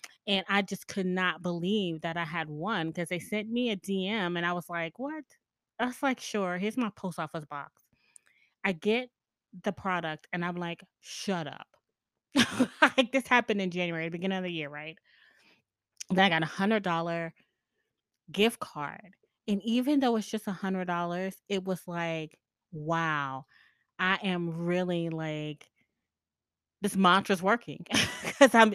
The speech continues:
I just got tired of, uh, being in a low vibration, right? So I got that, I won this contest, and then from there,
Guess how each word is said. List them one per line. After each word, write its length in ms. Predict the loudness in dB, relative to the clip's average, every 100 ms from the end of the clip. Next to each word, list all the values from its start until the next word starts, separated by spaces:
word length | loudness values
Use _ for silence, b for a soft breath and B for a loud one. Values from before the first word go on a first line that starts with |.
| 2
I 100 | 2
just 240 | 2 2
got 200 | 0 2
tired 260 | 6 6 6
of, 120 | 2
uh, 340 | 2 0 -2 -8 B B B B B B -14 0
being 360 | 4 6 6 4
in 100 | 2
a 80 | 0
low 180 | -2
vibration, 600 | 0 -2 -4 -6 -6 -8
right? 260 | -6 -6 -8 -12 B B B -4
So 120 | -2
I 120 | 0
got 260 | 0 -2 2
that, 100 | 2
I 40 |
won 240 | 2 2 0
this 120 | -2
contest, 520 | -2 -4 -2 -4 -4
and 100 | -2
then 160 | -2 -2
from 260 | -2 -2 0
there, 640 | 2 2 2 -2 -4 -8